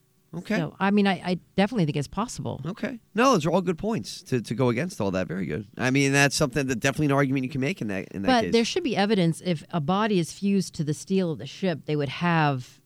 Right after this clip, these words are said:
Speaker 2: that evidence.
Speaker 1: Some
Speaker 2: What did
Speaker 1: type
Speaker 2: they
Speaker 1: of
Speaker 2: do with
Speaker 1: physical
Speaker 2: it?
Speaker 1: evidence,
Speaker 2: Yeah.
Speaker 1: or maybe it was fixed before anybody looked at
Speaker 2: Like
Speaker 1: it.
Speaker 2: a molecular, molecular,
Speaker 1: <laughs>
Speaker 2: molecular thing.
Speaker 1: Well,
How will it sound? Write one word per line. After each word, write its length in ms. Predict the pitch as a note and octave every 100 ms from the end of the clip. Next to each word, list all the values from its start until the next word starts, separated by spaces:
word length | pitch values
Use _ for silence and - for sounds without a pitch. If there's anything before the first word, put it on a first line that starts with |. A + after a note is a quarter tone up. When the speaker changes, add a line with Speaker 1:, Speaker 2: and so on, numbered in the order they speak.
| _
Speaker 2:
that 260 | D#3 D#3 C3
evidence. 580 | A#2+ D3 C#3 G#2+ G#2 _
Speaker 1:
Some 260 | - - D#3
Speaker 2:
What 80 | F#3
did 60 | E3
Speaker 1:
type 120 | E3+
Speaker 2:
they 40 |
Speaker 1:
of 60 | A#2+
Speaker 2:
do 60 | -
with 80 | E3
Speaker 1:
physical 240 | D#3 A2+
Speaker 2:
it? 40 |
Speaker 1:
evidence, 380 | A#2 G#2 D#3 A#2
Speaker 2:
Yeah. 40 | A2
Speaker 1:
or 40 |
maybe 220 | A2 A2
it 60 | A#2
was 180 | G2+ G2+
fixed 320 | - A#2 -
before 380 | F#2+ - A2 A#2+
anybody 240 | G#2+ G2
looked 240 | F#2 A2 A#2
at 180 | A2+
Speaker 2:
Like 180 | C#3 F3
Speaker 1:
it. 40 | D#3+
Speaker 2:
a 40 |
molecular, 840 | D3+ D3+ E3+ - E3+ D#3+ C3+ - - -
molecular, 720 | D3 D3 C#3+ - C3+ A#2 B2+ - - -
Speaker 1:
<laughs> 540 | - - - C#3+ -
Speaker 2:
molecular 640 | G3 F3+ G#3 G#3+ F3+ D#3+ D3
thing. 480 | - D3+ C3+ C3+ C#3+ - - _
Speaker 1:
Well, 360 | E3 F3+ E3+